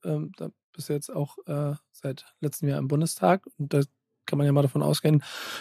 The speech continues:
dass es auch noch ein bisschen dein Weg sein wird, äh, jetzt festgesetzt für die nächste Legislaturperiode. Ähm, und du siehst ja selber Rap als so eine große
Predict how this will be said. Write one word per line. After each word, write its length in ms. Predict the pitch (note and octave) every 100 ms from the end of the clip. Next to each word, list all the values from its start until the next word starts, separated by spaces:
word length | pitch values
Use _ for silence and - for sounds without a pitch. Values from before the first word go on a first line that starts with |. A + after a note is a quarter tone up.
| -
dass 140 | C#3+
es 80 | C#3+
auch 120 | D#3
noch 120 | D3
ein 80 | C#3+
bisschen 340 | C#3+ D3 D3
dein 220 | C#3+ D3 C#3
Weg 160 | D#3+
sein 200 | - E3
wird, 260 | D#3+ F#3 F#3
äh, 100 | D#3
jetzt 240 | C#3+ C3
festgesetzt 880 | - D#3 - A#3+ E3+ F3+ C#3+ D#3 D3
für 100 | C#3+
die 80 | C#3+
nächste 240 | C#3+ C3+
Legislaturperiode. 1000 | C#3+ C#3+ C3 C3+ D3+ D3 D#3+ D#3+ E3 F3+ - - - - - - - _ _ -
Ähm, 380 | D#3 D#3+ D#3+ - _ _ _
und 120 | - D3+
du 20 |
siehst 220 | D3+ F3+
ja 80 | E3+
selber 260 | D#3 E3 D3
Rap 180 | D#3+
als 120 | D#3+ D#3
so 60 |
eine 120 | D3+
große 640 | C#3+ D3 D#3 D3+ C#3+ C3+